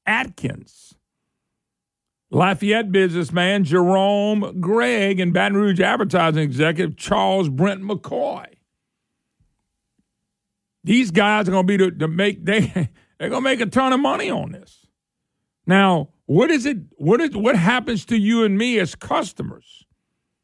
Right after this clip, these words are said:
And as I told you before, when you start looking at the bottom line is, does any of these three, four guys that I mentioned give a rat's rear end what happens to you and me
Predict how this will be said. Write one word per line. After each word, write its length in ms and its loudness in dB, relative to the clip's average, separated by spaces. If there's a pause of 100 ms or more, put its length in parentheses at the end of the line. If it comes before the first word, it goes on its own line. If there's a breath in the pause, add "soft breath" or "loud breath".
(420)
And 140 2
as 100 2
I 120 4
told 300 2
you 100 4
before, 800 2 (320)
when 160 0
you 100 0
start 400 -2
looking 720 0 (540)
at 180 -4
the 80 -2
bottom 420 2
line 440 2
is, 340 2
does 240 0
any 340 0
of 60 -2
these 320 2 (100)
three, 480 2
four 260 4
guys 400 2
that 120 2
I 60 4
mentioned 480 0
give 180 2
a 100 4
rat's 540 0
rear 340 4
end 220 0
what 160 2
happens 400 -2
to 120 0
you 280 2
and 100 2
me 300 0